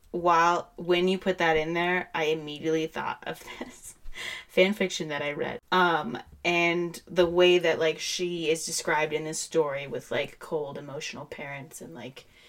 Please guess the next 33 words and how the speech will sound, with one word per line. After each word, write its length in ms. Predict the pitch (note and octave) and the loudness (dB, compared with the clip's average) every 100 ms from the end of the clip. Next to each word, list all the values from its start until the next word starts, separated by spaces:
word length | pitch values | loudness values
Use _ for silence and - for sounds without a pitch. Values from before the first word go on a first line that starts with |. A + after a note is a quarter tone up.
| - _ _ _ | -20 _ _ _
using 440 | F3 E3 D#3 E3 D#3+ | -8 -8 -6 -6 -6
pills 400 | - D#3+ D#3 D#3+ | -4 -2 -2 -4
and, 120 | D#3+ | -10
like, 120 | F3+ | -10
just 220 | - E3 | -6 -6
sleeping 360 | - D#3 D#3 D3 | -4 -4 -6 -8
all 100 | C#3 | -8
the 80 | C#3+ | -10
time. 320 | - C3+ - - _ | -6 -6 -8 -14 _
It's 220 | - - | -14 -8
literally 520 | G3 G3 F3+ F3+ F#3 - - - | 0 4 6 6 6 8 8 10
<laughs> 240 | - - | 6 4
how 340 | - G#3 F#3 F3+ | 2 2 2 -2
Steve 500 | - G3 F3 E3 D#3+ | -4 2 4 4 4
was 260 | D#3+ D#3+ | 4 4
in 80 | E3 | -2
this 200 | E3 - | -4 -4
one 180 | D3+ D#3+ | -6 -2
fan 240 | D#3 D#3 | 0 -2
fiction. 420 | D#3+ F#3+ - C4 D4 D4+ _ - - - _ - | -2 -4 -4 -8 -8 -16 _ -20 -20 -20 _ 0
Um, 440 | E3+ D#3+ D3+ D3+ - | 2 4 2 0 -4
so 200 | G3 - | 4 6
I'm 200 | A3+ G3+ | 8 8
just 160 | G3 E3 | 6 2
gonna 160 | F3 E3 | 2 2
put 220 | G3 E3+ | 4 6
him 240 | F3 E3 | 6 4
in 240 | D#3+ D#3+ D#3+ | 4 2 4
there 240 | E3 E3+ | 4 4
like 160 | D#3+ E3 | 4 2
he's 200 | D#3 D#3+ | 0 0
having 320 | D#3+ D#3+ D#3 | 2 2 0
a 180 | C#3+ C#3+ | -2 -4